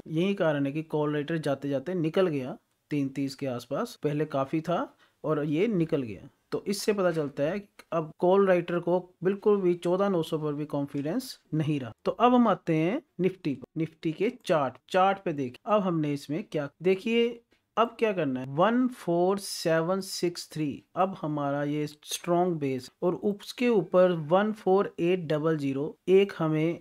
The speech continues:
सहारे का काम करेगा। मतलब चौदह आठ सौ एक सपोर्ट रहेगी और चौदह सात सौ तरह से उससे नीचे से सपोर्ट दे,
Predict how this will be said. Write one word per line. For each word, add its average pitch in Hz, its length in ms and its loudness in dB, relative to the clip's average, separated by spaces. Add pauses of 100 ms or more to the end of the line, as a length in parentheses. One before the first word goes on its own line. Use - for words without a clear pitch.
सहारे 175 600 2
का 208 80 0 (300)
काम 151 240 -2
करेगा। 139 340 -6
मतलब 165 340 -4
चौदह 190 220 -2
आठ 180 200 0
सौ 180 120 -10
एक 175 80 -10
सपोर्ट 156 400 -6
रहेगी 190 300 -2
और 202 60 -4
चौदह 196 280 -2
सात 175 220 -2
सौ 165 140 -8
तरह 165 180 -4
से 165 120 -6
उससे 175 200 -8
नीचे 165 320 -2
से 175 120 -10
सपोर्ट 151 340 -8
दे, 135 80 -8